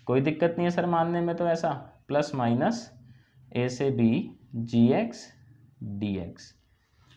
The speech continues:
तो ऐसा आप लिख सकते हो, मतलब ये कहना चाह रहा है अगर ये है तो ये भी होगा और ये है तो ये भी होगा। बात समझ आई सर? इसको नोट कर लें, स्क्रीनशॉट नहीं लेना है सर, स्क्रीनशॉट लेंगे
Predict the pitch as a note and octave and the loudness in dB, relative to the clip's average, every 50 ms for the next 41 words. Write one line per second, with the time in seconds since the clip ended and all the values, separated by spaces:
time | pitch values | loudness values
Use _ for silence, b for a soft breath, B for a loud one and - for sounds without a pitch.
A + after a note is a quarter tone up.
0 | _ _ - B2 A#2 A#2 A#2 A#2 - - A#2+ B2 B2+ - D#3+ D3+ D#3 D#3 D#3 D#3+ | _ _ 2 4 4 4 4 0 -4 -2 0 0 2 4 6 6 6 6 4 2
1 | E3+ D#3+ - - C#3+ C#3 C#3 - D3+ F#3+ A3+ - - b b b b b b B2+ | 2 2 2 0 0 0 0 2 2 2 2 0 -4 b b b b b b 4
2 | C3+ C#3 C#3 D#3 D#3 D#3+ D#3+ D#3+ D#3 E3+ F3+ F3 F3+ D#3+ D#3 D#3+ D#3+ D#3 - E3 | 6 6 8 8 8 8 8 10 8 8 8 8 6 6 6 6 4 6 6 6
3 | D3 D3+ D3 C#3+ D3 A3+ - - - - - C3+ C3 D#3 D#3 D3 D3 C3 C#3+ D#3 | 6 8 8 6 6 4 2 -4 -6 -2 0 2 6 6 6 6 4 4 4 4
4 | E3+ E3 C#3 C#3 C#3+ C#3 B2 A2+ A2+ - - - A#2+ A#2 A2+ A2+ A2+ A#2 B2+ C#3 | 4 4 4 4 4 4 2 2 0 -4 -2 0 2 4 4 6 4 4 2 2
5 | C#3+ C#3 D3 C#3+ C#3 D#3+ G3 A#3 - B B B B B - A#2 B2 B2+ A#2+ B2 | 0 0 2 4 4 4 2 2 -2 B B B B B 0 0 2 2 2 4
6 | C#3+ D#3 D3+ C3+ C#3+ C#3+ C#3+ A#2 A#2 - - - A#2+ A#2+ A#2 A#2 A2+ F#2+ F2+ F2+ | 4 4 4 4 4 4 2 2 0 -2 -6 -2 0 2 4 4 4 4 2 -2
7 | F2+ F2+ F2+ F2+ F#2 F#2 - - - G2 G2+ G#2+ A2+ A2+ A#2 - B2 B2 B2+ B2+ | -4 -6 -8 -8 -8 -10 -12 -10 -6 -2 0 2 2 0 0 -4 -4 -2 -2 0
8 | B2+ B2 C3 C3 - C#3 C#3+ G3 - b b b b b b b b A#2 A#2 A#2 | 0 0 0 -2 -2 -4 -4 -6 -8 b b b b b b b b -2 -2 -2
9 | - - C3 C3 C#3 C3+ C3+ - C3 A#2+ B2 C3+ C3+ - C#3+ C#3 C3+ C3 D3 G#3 | 0 4 4 4 4 2 0 0 6 8 8 8 8 10 8 8 10 8 6 4
10 | A#3+ - - - - - - - - C3+ C3+ C#3 C#3 C#3 C#3+ C#3 C#3 C3+ C#3 C3+ | 2 -2 -6 -12 -12 -12 -2 2 4 4 4 4 4 4 6 6 6 6 4 2
11 | C3+ C#3+ C#3+ C3 B2 A#2 A#2+ A#2+ A#2+ B2 B2 E3+ G#3 A#3 - - b b b b | 4 4 6 6 4 4 4 2 0 0 0 0 0 -2 -4 -10 b b b b
12 | b b b b b b - - - - - B2+ C#3 D3 D#3 D3+ - D#3 D3 D3 | b b b b b b -12 -12 -8 -4 0 0 2 2 2 2 4 4 4 4
13 | - C#3+ C#3+ C#3+ D3 E3 G#3 B3+ | 4 2 0 2 2 2 0 0